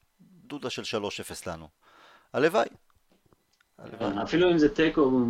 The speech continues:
Speaker 2: בוא נקווה לפחות לאיזה
Speaker 1: לא, לא, אין לי
Speaker 2: משהו
Speaker 1: כוח
Speaker 2: רב,
Speaker 1: לתיקו,
Speaker 2: רב
Speaker 1: עזוב,
Speaker 2: שערים.
Speaker 1: אז שאלתי זה, עזוב, אני לא רוצה
Speaker 2: ירד
Speaker 1: לתיקו.
Speaker 2: מהפרק,
Speaker 1: אני רוצה
Speaker 2: לא,
Speaker 1: לנצח,
Speaker 2: לא.
Speaker 1: די,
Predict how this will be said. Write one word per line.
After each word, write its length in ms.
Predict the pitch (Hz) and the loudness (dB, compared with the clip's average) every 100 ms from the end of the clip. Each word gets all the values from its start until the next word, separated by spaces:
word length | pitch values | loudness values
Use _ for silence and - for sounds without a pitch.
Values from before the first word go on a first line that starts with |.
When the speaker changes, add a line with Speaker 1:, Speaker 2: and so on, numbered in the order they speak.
| 117 | 2
Speaker 2:
בוא 100 | 135 | 2
נקווה 220 | 131 123 | 2 -2
לפחות 300 | 123 - 123 | -4 -4 -6
לאיזה 240 | 113 110 156 | -2 2 8
Speaker 1:
לא, 120 | 226 | 12
לא, 120 | 233 | 12
אין 80 | 254 | 10
לי 60 | 262 | 8
Speaker 2:
משהו 120 | 220 | 6
Speaker 1:
כוח 40 | 170 | 6
Speaker 2:
רב, 60 | 147 | 4
Speaker 1:
לתיקו, 160 | 127 127 | 2 2
Speaker 2:
רב 40 | 110 139 | 4 4
Speaker 1:
עזוב, 100 | 156 | 6
Speaker 2:
שערים. 300 | 202 143 127 | 6 6 6
Speaker 1:
אז 180 | 131 143 | 4 4
שאלתי 400 | - 180 185 175 | 8 8 6 0
זה, 200 | 170 175 | 6 6
עזוב, 160 | 160 | 6
אני 100 | 175 | 2
לא 40 | 175 | 2
רוצה 120 | 180 | 0
Speaker 2:
ירד 100 | 143 147 | 2 4
Speaker 1:
לתיקו. 240 | 147 143 | 4 2
Speaker 2:
מהפרק, 200 | 135 131 - - | 2 0 -6 -2
Speaker 1:
אני 80 | 151 | 0
רוצה 220 | 208 247 | 4 4
Speaker 2:
לא, 60 | |
Speaker 1:
לנצח, 320 | 254 - 240 139 104 | 4 6 6 6 4
Speaker 2:
לא. 100 | |
Speaker 1:
די, 40 | 185 | 0